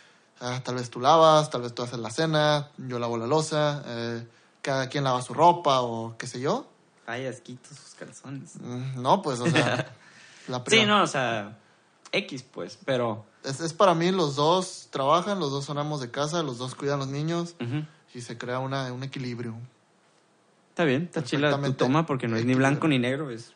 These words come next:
Speaker 2: gris.
Speaker 1: Gris.
Speaker 2: Pinche morro políticamente correcto.
Speaker 1: No.
Speaker 2: No, está bien, güey.
Speaker 1: Sino
Speaker 2: Más bien
Speaker 1: que la vida es cara. <laughs>
Speaker 2: Aparte. Yo más bien, eh, en esta polémica de la imagen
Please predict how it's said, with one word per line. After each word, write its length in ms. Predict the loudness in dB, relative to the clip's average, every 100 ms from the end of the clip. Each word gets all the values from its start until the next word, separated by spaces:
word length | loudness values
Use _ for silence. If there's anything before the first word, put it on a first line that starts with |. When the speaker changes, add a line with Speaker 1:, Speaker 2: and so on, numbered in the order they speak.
| _ -16
Speaker 2:
gris. 460 | -10 -8 -10 -16 -16
Speaker 1:
Gris. 420 | -14 -14 -18 -20
Speaker 2:
Pinche 220 | -16 -8
morro 320 | -6 -4 -6 -12 -16 _ _
políticamente 560 | -8 -6 -6 -4 -4
correcto. 580 | -6 -6 -6 -12 -16 -20 _ _ _ -10
Speaker 1:
No. 300 | -4 -4 -4 -2
Speaker 2:
No, 180 | 2 2
está 180 | 2 -4
bien, 140 | -2
güey. 160 | -2 -4 -10 _ _
Speaker 1:
Sino 180 | 0 2
Speaker 2:
Más 80 | 6
bien 180 | 4 4
Speaker 1:
que 60 |
la 120 | 4 2
vida 380 | 2 2 0 -2
es 120 | -4
cara. 300 | -2 -2 -4 -2
<laughs> 260 | 6 6 4 -4 -14 -4
Speaker 2:
Aparte. 460 | -2 2 2 2 -4 -18 _ _ _ _
Yo 140 | 2
más 140 | 4 6
bien, 240 | 4 4
eh, 180 | 2 0
en 160 | 0 0
esta 260 | 2 0 2
polémica 500 | 2 2 2 4 4
de 140 | 4
la 120 | 4
imagen 720 | 4 4 2 2 -2 -2 -4